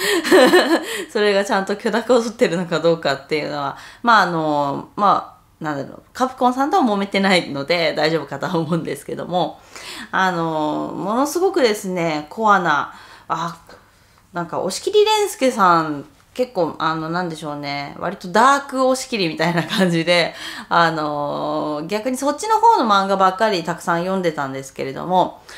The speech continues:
何気にこういうギャグだったりとか、格ゲーってすごく押切さん好きなんだなっていうのが分かった、えー、作品でもあります。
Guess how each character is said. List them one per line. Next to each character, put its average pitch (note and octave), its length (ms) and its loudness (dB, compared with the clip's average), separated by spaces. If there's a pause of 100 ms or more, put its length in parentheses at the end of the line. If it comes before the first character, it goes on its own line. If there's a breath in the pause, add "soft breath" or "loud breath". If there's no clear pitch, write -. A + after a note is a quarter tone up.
(140 loud breath)
何 C#4+ 260 2
気 G4+ 100 0
に F#4 140 0
こ D#4 120 4
う C#4+ 60 6
い C#4 220 2
う - 60 -4 (260 loud breath)
ギ G#3 80 0
ャ B3 80 6
グ A#3 120 4
だ E3 100 2
っ D#3+ 120 -6
た D#3 120 0
り C#3+ 100 -8
と C#3+ 120 -6
か、 D3+ 340 2
格 E3+ 240 -4
ゲ A3+ 160 4
ー A3+ 80 0
っ - 20 -14
て G3+ 100 -6
す E3+ 140 -6
ご G#3+ 140 2
く F#3 340 0 (240 loud breath)
押 - 160 -10
切 E3+ 160 -10
さ F3 120 -6
ん - 20 -10
好 - 100 -10
き F#4 140 -4
な D#4+ 120 4
ん F#3 60 0
だ D3+ 140 2
な E3 160 2
っ E3+ 140 -12
て - 100 2
い B3+ 280 4
う A3 40 4
の F#3+ 160 -2
が E3 220 0 (360 loud breath)
分 G#3 160 2
か A3+ 120 4
っ G#3+ 120 -4
た、 E3 280 2 (260 loud breath)
え C#3+ 200 -4
ー、 - 40 -8
作 D#3+ 180 -16
品 D#3 160 -4
で D3 80 -4
も B2 260 -10
あ C3 60 -6
り C3 80 -10
ま C3 180 -8
す。 - 200 -14